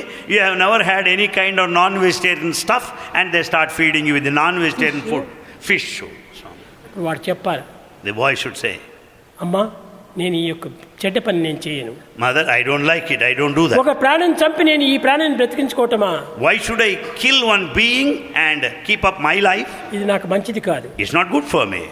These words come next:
Speaker 2: నీవు దేహాన్ని, దేహాన్ని చూస్తున్నావు.
Speaker 1: And you just go by the body feeling.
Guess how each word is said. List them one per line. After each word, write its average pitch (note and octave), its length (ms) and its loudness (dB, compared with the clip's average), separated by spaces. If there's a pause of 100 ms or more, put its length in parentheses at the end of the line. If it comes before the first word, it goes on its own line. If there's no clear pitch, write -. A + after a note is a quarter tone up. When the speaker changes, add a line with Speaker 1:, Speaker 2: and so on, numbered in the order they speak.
(240)
Speaker 2:
నీవు G3+ 140 2 (120)
దేహాన్ని, D#4+ 480 4 (340)
దేహాన్ని D4 300 4 (180)
చూస్తున్నావు. G#3 540 0 (240)
Speaker 1:
And D#3 140 -2
you G#3+ 40 0 (100)
just A3+ 220 -2
go C4 60 6 (100)
by B3+ 140 4
the A#3+ 60 2
body A3 300 2 (100)
feeling. D3+ 220 2